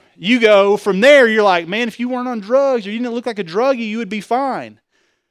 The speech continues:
Or I, I bet if, I bet if you would get a, you know, if you'd get away from that group of people that you're hanging around, all those thugs over there, that,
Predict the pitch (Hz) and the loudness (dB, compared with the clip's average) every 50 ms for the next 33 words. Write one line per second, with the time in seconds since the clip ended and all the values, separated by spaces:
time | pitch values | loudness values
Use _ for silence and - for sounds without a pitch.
0 | _ _ _ _ _ - 196 247 277 262 233 208 165 180 226 233 180 - 170 208 | _ _ _ _ _ -4 0 2 4 4 2 2 0 -2 -2 -2 -2 -4 -6 -6
1 | 240 233 254 262 247 233 185 _ _ _ - 185 214 220 254 247 240 - 233 247 | -2 2 2 2 2 0 -2 _ _ _ -10 -8 -2 0 2 0 0 -2 -6 -8
2 | 247 226 175 165 170 240 254 226 180 185 196 208 208 202 190 165 _ - 190 190 | -8 -8 -10 -8 -8 -4 -4 -4 -4 -4 -6 -4 -4 -4 -6 -8 _ -14 -14 -12
3 | 165 135 190 170 208 240 226 196 254 247 240 226 247 240 240 233 214 226 214 180 | -12 -12 -12 -10 -10 -10 -8 -6 -6 -4 -2 0 0 -2 -2 -2 -6 -6 -6 -8
4 | 175 156 - 233 247 214 202 - 254 277 294 285 262 247 233 214 214 220 220 220 | -10 -12 -8 -8 -8 -8 -8 -8 -6 -6 -6 -4 -6 -6 -6 -4 -4 -4 -4 -4
5 | 214 208 214 233 240 226 226 226 220 220 214 202 - - 254 262 277 277 254 208 | -4 -4 -2 -2 -2 -2 -2 -4 -2 -4 -4 -6 -6 -6 -6 -2 -2 -4 -2 -2
6 | 226 220 208 202 202 208 214 233 247 254 202 170 175 190 185 | -4 -4 -2 -2 -2 -2 0 0 0 -2 -4 -8 -12 -14 -14